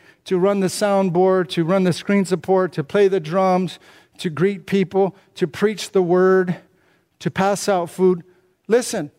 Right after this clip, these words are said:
we all need the Holy Spirit to do all of that. Amen? So, Pastor Robert, what's the point? What's the driving point? Well,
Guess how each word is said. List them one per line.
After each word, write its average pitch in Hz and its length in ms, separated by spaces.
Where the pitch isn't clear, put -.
we 202 140
all 240 300
need 277 200
the 220 100
Holy 226 280
Spirit 208 360
to 190 100
do 190 160
all 180 240
of 151 100
that. 156 460
Amen? 202 500
So, 208 140
Pastor 247 380
Robert, 226 300
what's 185 380
the 240 100
point? 196 500
What's 226 300
the - 180
driving 196 720
point? 190 320
Well, 233 420